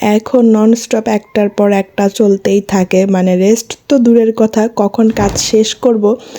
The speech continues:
সেই চিন্তাটা মাথার মধ্যে ঘুরপাক খায়। যাই হোক, আমরা শাওয়ার করে ফ্রেশ হয়ে এখন নামাজ আদায় করছি,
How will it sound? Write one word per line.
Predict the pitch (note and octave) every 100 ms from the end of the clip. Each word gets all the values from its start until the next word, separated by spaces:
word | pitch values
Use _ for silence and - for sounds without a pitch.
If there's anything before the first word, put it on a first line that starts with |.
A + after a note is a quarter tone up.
| - -
সেই | - A#3 A#3
চিন্তাটা | A#3 A3+ A3 G#3 G#3+ G#3
মাথার | F#3+ F3+ - F#3+
মধ্যে | F#3 F#3 F#3
ঘুরপাক | F3+ F3+ F#3+ F#3 -
খায়। | F#3+ F#3 - _ _ _ _ _ _ _ A#3+
যাই | G#3+ A3 A#3
হোক, | A#3 A#3 -
আমরা | G#3+ G#3 G3+ G3+ G3+ - - - - -
শাওয়ার | B3 A3 G3+ G3+ G3+
করে | G#3+ G3+
ফ্রেশ | G3 G#3+ G3+ G3 -
হয়ে | G#3+ G#3 G#3 - -
এখন | A3 F#3+ - F#3+ F#3+ A#3
নামাজ | G#3 G#3 A3 A#3
আদায় | A#3 A#3 A3
করছি, | G#3 G3 - A3